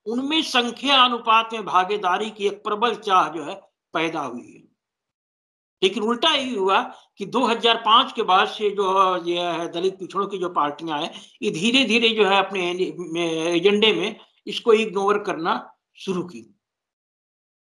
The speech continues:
उत्तर प्रदेश के चुनाव में जो एक अच्छी बात हुई है, बहुत ही अच्छी बात, जिसे मैं तो, अ, अपने एक आर्टिकल में लिखा था कि ये युगांतकारी घटना है।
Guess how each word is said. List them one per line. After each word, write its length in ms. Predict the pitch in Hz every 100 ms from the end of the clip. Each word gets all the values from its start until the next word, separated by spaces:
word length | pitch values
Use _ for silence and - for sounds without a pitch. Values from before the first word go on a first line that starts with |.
| _ _ _ _ _ _ -
उत्तर 240 | 247 370
प्रदेश 340 | 359 302 311 311
के 100 | 311
चुनाव 420 | - 254 240 262
में 160 | 247 240
जो 80 |
एक 200 | 233 226
अच्छी 300 | 220 202 -
बात 300 | 240 196 196 147
हुई 200 | 165 151
है, 280 | 151 - _ 131 131 _
बहुत 320 | 165 180 254
ही 40 | 196
अच्छी 240 | - 190
बात, 380 | 160 151 156 - 156
जिसे 280 | 151 202
मैं 200 | 190 196
तो, 200 | 202 196 185 - - _ -
अ, 80 | 175 180 180 170 170 165 165 175
अपने 240 | 190 190
एक 160 | 190 180
आर्टिकल 420 | 175 175 202 180
में 100 | 170
लिखा 320 | 165 - 175
था 160 | 180 170
कि 140 | 180
ये 60 | 170
युगांतकारी 960 | 170 165 165 156 - _ - 160 180
घटना 340 | 120 120 139 127
है। 280 | - -